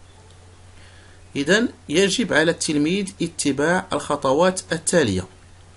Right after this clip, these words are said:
أول خطوة هي نفس الخطوة ديال المرحلة الأولى، الضغط على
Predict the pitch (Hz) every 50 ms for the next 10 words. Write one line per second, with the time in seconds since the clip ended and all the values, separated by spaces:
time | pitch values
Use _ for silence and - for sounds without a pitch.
0 | - - - - - - - - - - - - 101 101 107 110 - - 147 -
1 | - 165 196 240 - - - - - - - - - - - - - 104 104 110
2 | 117 127 123 - - - - - - - - 107 - - 123 - 110 107 107 107
3 | 113 107 107 101 104 98 - 98 95 - - - - 120 139 175 196 285 - -
4 | - - - - - - - - - - - 135 131 127 131 190 196 196 196 -
5 | 117 127 139 165 190 -